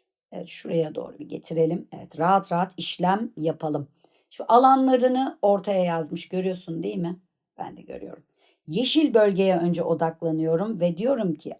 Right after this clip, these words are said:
altı y artı dördü. Alan bulunduğuna göre iki çarpım, yani kısayla uzunun çarpımı şeklinde, değil mi? Kenarların çarpımı şeklinde. Ortak çarpan parantezine alırım ya. Evet, ben biliyorum.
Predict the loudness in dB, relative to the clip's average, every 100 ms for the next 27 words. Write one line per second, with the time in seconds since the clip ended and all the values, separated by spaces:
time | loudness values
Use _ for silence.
0 | -2 0 0 -2 -8 -6 -4 -4 -2 0
1 | 0 -4 _ 2 2 2 -2 -6 -4 -2
2 | -4 -6 -10 -14 -16 _ _ _ _ _
3 | _ _ 0 4 4 2 0 0 0 -2
4 | -2 -4 -4 -4 -4 -8 -4 0 2 0
5 | -2 -6 -8 _ _ -4 -4 -4 -10 -2
6 | 2 2 2 -2 -4 _ _ _ -8 -4
7 | 0 2 2 -2 -8 -2 2 2 2 0
8 | 2 0 -2 -4 -4 -4 -8 -8 -6 0
9 | 0 2 -2 -2 -4 -4 -6 -4 -4 -2
10 | -2 -2 -4 -8 _ _ _ _ -8 -4
11 | -4 -4 -4 -4 -6 -6 -4 -4 -4 -6
12 | -4 -2 0 0 -2 -4 -6 -12 _ -4
13 | -4 -2 -2 -4 -4 -2 -2 -4